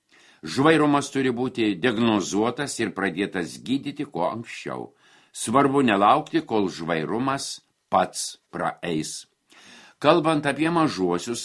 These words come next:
vaiko kambarys neturėtų būti per šviesus, į akis negali kristi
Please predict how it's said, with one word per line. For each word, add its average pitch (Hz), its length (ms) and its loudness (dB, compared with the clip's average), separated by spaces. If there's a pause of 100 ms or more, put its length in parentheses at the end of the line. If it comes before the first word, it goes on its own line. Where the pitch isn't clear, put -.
(120)
vaiko 156 320 0
kambarys 127 560 -2
neturėtų 113 480 -4
būti 104 360 -4
per 101 280 0
šviesus, 92 720 -6
į 98 140 2
akis 139 280 -6
negali 98 380 0
kristi 113 460 -2